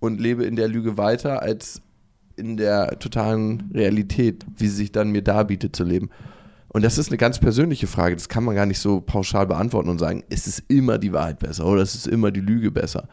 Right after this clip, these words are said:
Aber ich glaube, wenn man in sich reinspürt und guckt, nach welchen Werten, nach was möchte ich leben,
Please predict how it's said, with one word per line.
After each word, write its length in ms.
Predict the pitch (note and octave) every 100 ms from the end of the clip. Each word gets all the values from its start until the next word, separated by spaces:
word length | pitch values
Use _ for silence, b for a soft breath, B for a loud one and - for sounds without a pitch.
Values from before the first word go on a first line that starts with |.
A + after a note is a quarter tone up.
| b -
Aber 160 | G#2 A2
ich 120 | -
glaube, 420 | A2 A#2 A#2 A2+ -
wenn 120 | G#2+
man 120 | G#2+
in 140 | G#2+ A2+
sich 180 | G2+
reinspürt 760 | G2 C#3 G3+ - - G2+ G2 - b b _ -
und 140 | G2+
guckt, 280 | B2+ - -
nach 140 | G#2
welchen 320 | G2+ G#2+ A2
Werten, 520 | G2 B2+ C3+ A2 G#2 - b -
nach 180 | G2+ G2+
was 180 | A2+ A2+
möchte 240 | G#2+ A2
ich 80 | G#2
leben, 300 | A2+ A2+